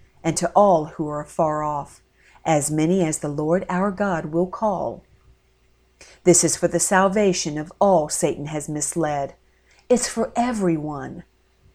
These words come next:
The Holy Spirit's interaction with man is the only way to be completely restored.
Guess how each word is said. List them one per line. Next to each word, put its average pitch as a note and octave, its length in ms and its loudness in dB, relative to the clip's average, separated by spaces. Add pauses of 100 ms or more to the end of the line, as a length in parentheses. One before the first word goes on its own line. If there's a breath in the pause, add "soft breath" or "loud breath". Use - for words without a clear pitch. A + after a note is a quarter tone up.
(300 soft breath)
The G#3 200 4
Holy C4+ 260 6
Spirit's G3 440 0
interaction E3+ 640 2
with D#3 240 -6
man D3+ 500 -4 (280 soft breath)
is F3+ 180 4
the D#3+ 220 2
only F3+ 380 2
way F#3 260 4
to D#3+ 80 -4
be D#3 140 -2
completely D#3+ 640 -6
restored. E3+ 840 -4